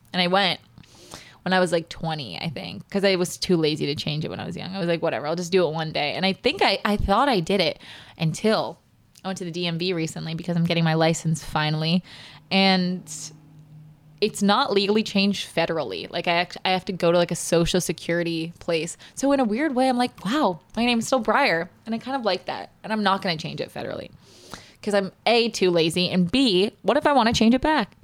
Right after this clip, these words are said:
So it's, like, pseudo change to Charlotte. And because I changed it in a courthouse, like, I could now get it socially changed. Like, you have to do that first.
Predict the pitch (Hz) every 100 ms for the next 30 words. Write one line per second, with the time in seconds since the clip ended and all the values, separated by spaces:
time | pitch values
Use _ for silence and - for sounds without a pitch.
0 | _ - - 214 185 - _ - - -
1 | - 220 220 247 - - 202 190 160 151
2 | - 135 123 160 - 156 - 90 104 95
3 | - _ _ _ _ _ - 214 202 190
4 | 214 220 220 202 185 180 175 165 156 170
5 | 170 165 165 156 165 160 160 - 175 165
6 | 151 151 160 170 165 - 170 165 - 160
7 | - 156 160 165 165 156 165 170 - -
8 | 78 165 - -